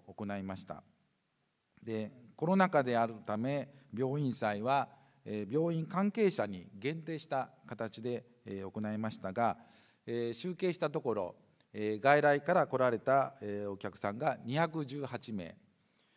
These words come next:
それから入院患者さんも参加して、えー、入院患者さん百五十八名、えー、参加しましたので、えー、総勢三百七十六名の、えー、参加で、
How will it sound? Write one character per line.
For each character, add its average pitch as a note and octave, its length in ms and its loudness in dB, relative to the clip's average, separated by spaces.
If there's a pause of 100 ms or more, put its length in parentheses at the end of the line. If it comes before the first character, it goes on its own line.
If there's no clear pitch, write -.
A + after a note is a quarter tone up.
(160)
そ - 100 -4
れ B2+ 80 2
か D3+ 100 4
ら D3 200 8
入 D3 280 -2
院 F3 220 -4
患 D3 200 0
者 B2+ 80 -10
さ A#2+ 120 -2
ん C3+ 80 -6
も F3+ 140 -4
参 A#2 220 -4
加 A2+ 120 -2
し G#2+ 100 -10
て、 A#2 340 -2
え G#2+ 200 -4
ー、 - 100 -12
入 - 20 -2
院 B2 140 -4
患 A#2+ 160 -2
者 A2 100 -6
さ - 20 -6
ん F2+ 40 -8
百 B2+ 240 -4
五 D3+ 160 0
十 F3 140 -4
八 D#3+ 240 -6
名、 A#2 300 -4
え G2+ 140 -12
ー、 F2+ 40 -12
参 G2+ 140 -8
加 G2+ 120 -8
し G2+ 100 -12
ま G#2+ 120 -4
し - 60 -14
た G2 100 -6
の F#2 120 -6
で、 C#3 240 -2 (300)
え A2 100 -4
ー、 - 20 -2
総 D#3 200 0
勢 D#3 160 2
三 G#3+ 200 2
百 D#3+ 220 2
七 C#3 240 2
十 B2 220 -2
六 A#2 240 0
名 E3 200 0
の、 F2 220 -8 (380)
え F#2 480 -14
ー、 - 60 -20
参 G#2 200 -8
加 G2+ 400 -6
で、 A#2+ 300 -6